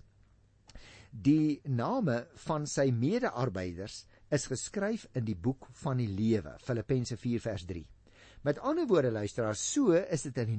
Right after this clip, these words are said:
Nuwe Testament dan die gelowiges van alle tye wie se name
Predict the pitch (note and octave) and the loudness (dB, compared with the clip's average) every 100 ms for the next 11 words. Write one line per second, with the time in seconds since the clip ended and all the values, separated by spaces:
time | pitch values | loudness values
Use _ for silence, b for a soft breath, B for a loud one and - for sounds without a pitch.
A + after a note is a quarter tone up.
0 | C3+ D4 - C3+ - G#2+ A2+ G#2+ G#2 G2+ | 0 0 0 -2 -2 -4 -2 -2 -4 -2
1 | G#2+ D3+ A3+ F#3+ D#3+ D#3+ D#3 - B3+ D#4+ | 2 4 4 0 -2 -4 -4 -2 2 2
2 | E4 C3+ F#2+ D#2 - b b b b b | 2 0 -2 -8 -14 b b b b b
3 | b C3+ D#3 D3 A2+ B2+ E3 F#3 | b 2 4 0 0 0 2 0